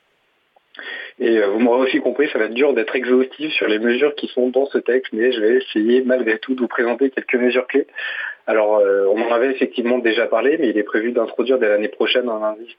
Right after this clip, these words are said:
de réparabilité des produits, lequel, euh, devrait également être complété par la suite, à horizon deux mille vingt-quatre, par un indice dit de durabilité des produits. Donc, euh, l'idée à chaque fois, c'est de proposer une note un peu sur le modèle de l'étiquette énergie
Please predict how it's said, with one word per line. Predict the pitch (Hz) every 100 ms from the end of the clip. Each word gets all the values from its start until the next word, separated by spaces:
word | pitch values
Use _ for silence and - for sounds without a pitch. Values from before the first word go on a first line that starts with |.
| 110
de | 101 98
réparabilité | 120 123 123 120 117 123 127 - 143
des | 120
produits, | - 127 117 135 196 220
lequel, | 117 117 - 135 123
euh, | 110 104 101
devrait | 110 104 113 127 120 -
également | 117 117 117 131
être | -
complété | 131 - 123 135
par | 135 113
la | 113
suite, | - 139 - 110
à | 104
horizon | 107 120 120 120
deux | 113 127
mille | 139 139
vingt-quatre, | 131 131 143 143 _ - - - - -
par | 110
un | 113
indice | 117 113 127 135
dit | 123 135
de | 123
durabilité | 104 110 123 120 117 120 117 143
des | 127
produits. | 117 - 110 131 180
Donc, | - 110 -
euh, | 104
l'idée | 107 131 135
à |
chaque | 123 117 -
fois, | 123 127 127
c'est | - 107
de | 107
proposer | - 117 120 110 113
une | 113
note | 123 139
un | 110
peu | 104 123
sur | -
le | 104
modèle | 104 117 113
de | 110
l'étiquette | 104 101 _ 120 -
énergie | 101 101 98 113 156